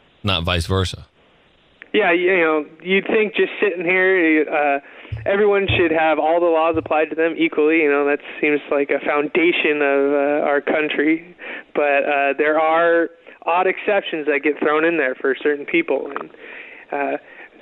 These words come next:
Speaker 2: some people think that that's totally fair and proper, and, uh, others don't, obviously,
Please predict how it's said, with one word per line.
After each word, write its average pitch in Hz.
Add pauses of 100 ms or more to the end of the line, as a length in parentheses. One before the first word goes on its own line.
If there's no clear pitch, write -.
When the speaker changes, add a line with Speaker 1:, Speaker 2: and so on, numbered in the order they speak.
(120)
Speaker 2:
some 180
people 180
think 190
that 156
that's 165 (160)
totally 180
fair 190
and 156
proper, 185
and, 143
uh, 147
others 160
don't, 160
obviously, 151